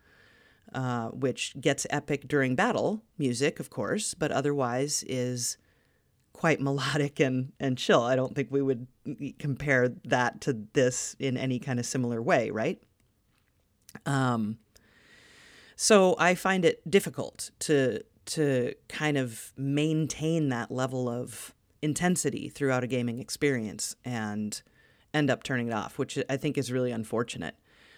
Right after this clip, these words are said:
But when I think about it in terms of music from the classical era, I think of, uh, I, I find <laughs> parallels in the music of Richard Wagner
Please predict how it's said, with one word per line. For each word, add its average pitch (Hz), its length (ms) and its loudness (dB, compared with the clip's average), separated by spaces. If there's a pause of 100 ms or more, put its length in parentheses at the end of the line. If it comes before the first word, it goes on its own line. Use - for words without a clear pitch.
(380)
But - 440 2 (1000)
when 139 280 0
I 127 80 2
think 135 300 -4
about 127 300 2
it 123 240 0 (140)
in 131 200 0
terms 131 340 -2
of 120 100 -4
music 131 320 0
from 120 180 -6
the 107 60 -8
classical - 600 -4
era, 220 360 -2 (680)
I 139 180 0
think 135 500 -2
of, 123 680 -4 (140)
uh, 113 280 -10 (200)
I, 120 300 -4
I 131 120 -2
find 127 400 -2
<laughs> - 0 -
parallels 147 760 0 (120)
in 135 280 0
the 127 80 -2
music 131 480 -4
of 120 340 -6
Richard 135 380 -4
Wagner 160 460 0